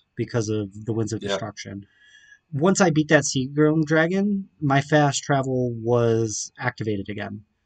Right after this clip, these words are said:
Speaker 1: So I was able to just jump across the map to Shinoa. I didn't have to find the shortcut. I didn't have to go around the roadblocks. I just,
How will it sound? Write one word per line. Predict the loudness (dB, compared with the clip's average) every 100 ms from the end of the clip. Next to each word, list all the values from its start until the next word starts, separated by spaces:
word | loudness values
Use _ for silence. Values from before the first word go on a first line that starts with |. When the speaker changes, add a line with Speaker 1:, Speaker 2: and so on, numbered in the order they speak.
| _
Speaker 1:
So | 2 4
I | 4
was | 6 6
able | 6 4
to | 0
just | -4 -4 -2
jump | 0 0
across | -2 -4 -4 -2
the | -4
map | -4 -6
to | -8
Shinoa. | -10 -6 -6 -6 -8 -6
I |
didn't | -4 -2
have | -4 -4 -6
to | -6
find | -6 -6
the |
shortcut. | -6 -8 -10 -8 -10 -10 -12 -20 -20 -16 -2
I |
didn't | 0 0
have | -2 -4 -4
to | -2
go | 0 0 -2
around | -4 -4 -4 -4 -4 -8 -18 -14 -6
the |
roadblocks. | -2 0 0 0 -2 -2
I | -4 -4
just, | -4 -6